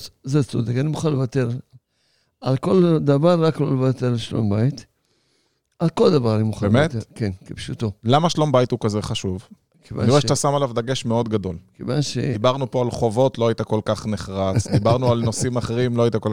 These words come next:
Speaker 2: כך נ-, אתה אומר, "על זה לא מוותרים."
Speaker 1: כן. כיוון שבסופו של דבר הייתי, וכתבתי על זה שלושה ספרים, על שלום בית. הייתי והבנתי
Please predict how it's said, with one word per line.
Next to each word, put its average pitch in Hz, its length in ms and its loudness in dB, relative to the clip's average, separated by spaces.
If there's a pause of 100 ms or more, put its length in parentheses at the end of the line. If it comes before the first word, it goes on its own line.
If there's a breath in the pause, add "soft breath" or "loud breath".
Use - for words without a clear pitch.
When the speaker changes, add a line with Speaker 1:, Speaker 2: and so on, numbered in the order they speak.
Speaker 2:
כך 104 80 -12
נ-, 110 100 -4
אתה - 220 -4
אומר, 135 240 2
"על 127 120 2
זה 151 140 4
לא 170 100 4
מוותרים." 107 540 -2 (320)
Speaker 1:
כן. - 200 -8 (760)
כיוון 160 220 -4
שבסופו 170 480 -2
של 175 100 2
דבר 180 220 0
הייתי, 175 480 -2 (880)
וכתבתי - 1120 -8
על 127 100 -2
זה 127 220 -2
שלושה 113 320 -6
ספרים, - 380 -6 (880)
על 101 60 -20
שלום 107 280 -6
בית. 98 300 -6 (760)
הייתי 190 560 -2 (640)
והבנתי 139 640 0